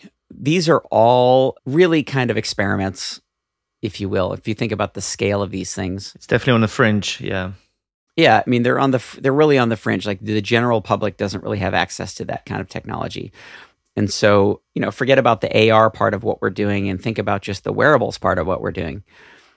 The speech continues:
Speaker 1: You know, our wearables are useful devices for humans. That's what makes a difference. That's how, how you make a product that is successful and has scale.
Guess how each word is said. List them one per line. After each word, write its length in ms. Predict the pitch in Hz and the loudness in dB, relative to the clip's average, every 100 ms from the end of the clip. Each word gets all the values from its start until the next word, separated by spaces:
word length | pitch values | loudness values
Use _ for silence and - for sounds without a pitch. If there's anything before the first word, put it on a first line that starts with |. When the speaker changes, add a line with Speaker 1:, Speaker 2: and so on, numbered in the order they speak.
| _ _ _ _ _ _ - | _ _ _ _ _ _ -4
Speaker 1:
You 80 | 110 | 0
know, 100 | 101 | 0
our 180 | 107 104 | 2 2
wearables 720 | 107 117 110 104 98 - - - | 4 4 4 2 0 -4 -10 -2
are 380 | 101 101 101 104 | 2 2 2 -2
useful 500 | 107 104 127 - 147 | -2 0 0 0 -2
devices 500 | 127 110 127 139 117 | -2 0 0 0 -6
for 120 | - | -6
humans. 560 | 104 123 - - - - _ - | -4 -2 -4 -8 -14 -18 _ -4
That's 200 | 120 - | -4 -2
what 100 | 147 | -4
makes 200 | 147 - | -4 -4
a 40 | |
difference. 520 | - 143 - - - _ _ _ - | -6 -4 -8 -12 -20 _ _ _ -10
That's 200 | 110 - | -10 -4
how, 360 | 113 107 101 - | -2 -2 -4 -10
how 120 | 101 | -8
you 160 | 98 98 | -6 -4
make 180 | 101 98 | -4 -6
a 60 | |
product 440 | - 98 101 95 - | -6 -2 -2 -4 -8
that 180 | 101 _ | -10 _
is 180 | 101 - | -12 -10
successful 600 | - 120 117 - 101 110 | -10 -8 -8 -8 -10 -10
and 240 | - - 98 | -12 -12 -12
has 220 | 90 87 | -10 -8
scale. 420 | - 117 - | -6 -6 -6